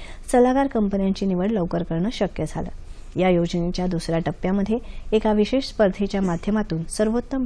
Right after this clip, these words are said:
वीस शहरांची निवड करून त्यांना चालू आर्थिक वर्षात अर्थसहाय्य पुरवलं जाणार आहे. शाळाबाह्य मुलांच्या सर्वेक्षणाचा कृती आराखडा तातडीनं तयार करून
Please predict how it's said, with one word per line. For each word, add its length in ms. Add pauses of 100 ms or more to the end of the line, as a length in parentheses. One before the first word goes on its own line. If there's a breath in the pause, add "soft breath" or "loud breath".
(140)
वीस 160
शहरांची 500
निवड 240
करून 240 (380 loud breath)
त्यांना 280
चालू 380
आर्थिक 360
वर्षात 300 (140)
अर्थसहाय्य 640
पुरवलं 420
जाणार 340
आहे. 280 (2250 loud breath)
शाळाबाह्य 560
मुलांच्या 480
सर्वेक्षणाचा 680
कृती 320
आराखडा 440 (100)
तातडीनं 560
तयार 180
करून 240